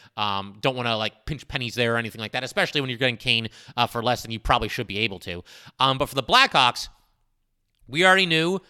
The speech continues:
they're getting the second round pick for the Rangers in twenty twenty-three. It's conditional. If the Rangers make it to the Eastern Conference Final or deeper, it becomes a first round pick. And the Blackhawks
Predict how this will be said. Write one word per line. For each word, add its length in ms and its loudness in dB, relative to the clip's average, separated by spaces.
they're 140 -2
getting 240 2
the 140 -2
second 300 0
round 180 0
pick 120 -4
for 120 -10
the 80 -2
Rangers 320 -2
in 60 -10
twenty 260 -4
twenty-three. 480 -4
It's 100 -10
conditional. 680 -4
If 60 -20
the 60 -12
Rangers 280 -4
make 160 0
it 80 -10
to 60 -16
the 180 -12
Eastern 220 -10
Conference 340 -8
Final 300 0
or 100 -4
deeper, 400 -2
it 80 -12
becomes 280 -6
a 60 2
first 320 -2
round 180 0
pick. 260 2
And 80 -8
the 60 -4
Blackhawks 400 2